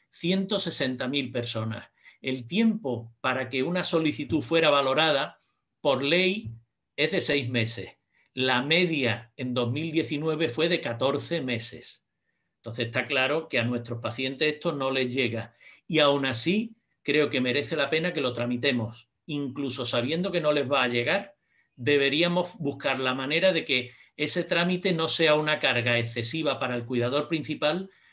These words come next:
pero que podamos evidenciar esta realidad tan demoledora. Fallecen tre-, en dos mil diecinueve treinta y un mil personas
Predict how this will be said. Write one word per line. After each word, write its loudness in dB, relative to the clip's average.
pero -2
que 2
podamos 0
evidenciar 2
esta 0
realidad 2
tan 0
demoledora. 0
Fallecen 0
tre-, 4
en 0
dos 0
mil -2
diecinueve 0
treinta 2
y 0
un -4
mil 0
personas -2